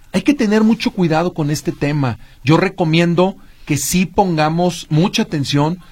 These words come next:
sobre el tema de la facturación y sobre el tema, claro, también de la elaboración de una escritura pública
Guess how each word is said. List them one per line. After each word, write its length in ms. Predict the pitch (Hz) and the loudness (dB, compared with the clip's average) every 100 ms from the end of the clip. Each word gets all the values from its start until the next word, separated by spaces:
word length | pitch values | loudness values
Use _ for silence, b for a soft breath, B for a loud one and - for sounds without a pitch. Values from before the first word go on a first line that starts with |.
| B | B
sobre 320 | - - 139 139 | -6 0 2 0
el 100 | - | 0
tema 260 | 156 170 | 0 2
de 80 | 175 | 2
la 120 | 151 | 0
facturación 760 | 131 139 - 143 127 - 156 190 | -2 -6 -2 0 0 2 0 0
y 60 | 160 | -2
sobre 280 | - 143 131 | -2 0 0
el 80 | - | 0
tema, 340 | 147 165 208 | -2 0 -2
claro, 300 | 160 147 208 | 0 0 -2
también 500 | - 139 127 135 226 B B B | -4 -4 -4 -4 -6 B B B
de 160 | 127 151 | 2 2
la 120 | 143 | 2
elaboración 680 | 139 139 131 123 113 143 196 | 2 0 0 -2 -2 0 0
de 80 | 254 | 2
una 80 | 208 | 0
escritura 520 | - 143 143 156 156 | 0 -2 0 0 0
pública 520 | 151 139 143 180 202 | 0 0 0 -2 -6